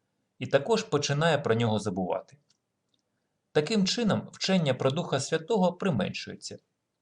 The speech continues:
Зменшується пр-, сприйняття Духа Святого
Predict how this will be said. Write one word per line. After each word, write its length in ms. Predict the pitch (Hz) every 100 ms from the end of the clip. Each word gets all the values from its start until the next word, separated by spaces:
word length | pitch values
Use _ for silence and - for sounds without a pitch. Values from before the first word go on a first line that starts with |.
| _ _ _ _ _ _
Зменшується 720 | 110 95 160 214 - 143 123 117
пр-, 200 | - -
сприйняття 680 | - 135 127 131 131 196
Духа 360 | 123 170 165 120
Святого 680 | - 127 - 240 143 92